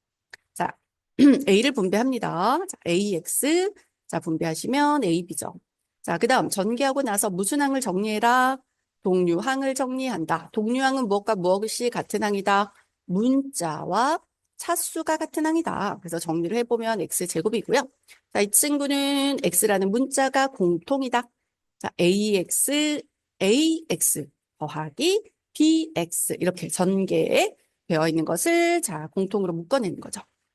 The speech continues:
그리고 나서 에이비. 그래서 동류항을 정리해 주시면 된다. 되시죠? 그래서 X 제곱 플러스 A 플러스 비엑스 플러스 에이비. 이렇게 됩니다.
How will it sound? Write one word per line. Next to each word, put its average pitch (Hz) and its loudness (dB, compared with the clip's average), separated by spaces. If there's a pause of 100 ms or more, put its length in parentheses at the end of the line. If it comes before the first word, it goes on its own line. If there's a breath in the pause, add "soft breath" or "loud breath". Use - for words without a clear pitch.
그리고 285 0
나서 220 2
에이비. 170 0 (200)
그래서 202 -2
동류항을 254 0
정리해 190 -2
주시면 185 -4
된다. - -6 (520)
되시죠? 180 0
그래서 190 -2 (320 loud breath)
X 185 0
제곱 269 0 (160)
플러스 196 0
A 185 2
플러스 208 -2
비엑스 254 0
플러스 160 -2
에이비. 185 2
이렇게 - -6
됩니다. - -10